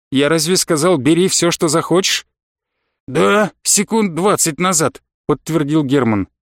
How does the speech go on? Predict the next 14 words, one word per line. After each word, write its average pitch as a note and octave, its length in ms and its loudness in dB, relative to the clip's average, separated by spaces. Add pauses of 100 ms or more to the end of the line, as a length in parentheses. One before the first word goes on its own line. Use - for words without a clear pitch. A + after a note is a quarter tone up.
(400)
"Серьёзно? B3 800 2 (420)
Странно, F#3 760 0 (180)
я D3 240 2
не E3 160 0
помню. A#2+ 480 0 (640)
Видимо, C3+ 460 2
это D3+ 200 -2
его D3 300 2 (100)
природное C3+ 680 2
обаяние D3 520 2
на C3 120 2
меня E3 280 0
тоже A#2+ 300 0
влияет". A#2+ 560 0